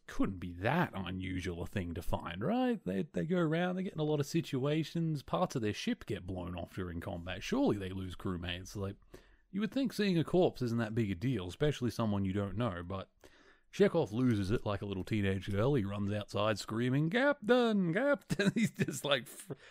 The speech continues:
losing it. Absolute adrenaline rush. Everybody comes back, so you've got Spock, and you've got Scotty, you've got the captain, and there's another lady. I can't recall her name, but she was there too, and she was wearing blue, so I get the feeling that she was a scientist.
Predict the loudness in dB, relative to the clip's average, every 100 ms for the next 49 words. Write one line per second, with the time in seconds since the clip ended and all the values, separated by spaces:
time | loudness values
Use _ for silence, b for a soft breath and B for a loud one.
0 | B B 4 6 8 6 4 -2 -6 b
1 | b b b 0 0 2 2 4 2 2
2 | 2 2 2 0 -2 -8 B B B B
3 | B B -20 _ _ _ -20 -2 4 6
4 | 6 6 4 6 6 6 4 -2 -2 -2
5 | -8 0 0 0 -2 -4 -4 -4 -6 -6
6 | -8 2 4 6 4 2 -2 -14 -12 -12
7 | -6 -4 -4 -2 -4 0 0 2 0 0
8 | 0 B B B B B B 4 4 6
9 | 4 6 6 6 2 0 0 -2 0 0
10 | -2 0 2 2 2 2 2 2 0 0
11 | 0 2 0 -2 0 2 2 4 4 4
12 | 2 0 0 2 2 2 -2 -2 0 0
13 | -4 -6 -4 -2 0 -2 -6 -6 -6 -6
14 | -6 -6 -8 -10 -12 -14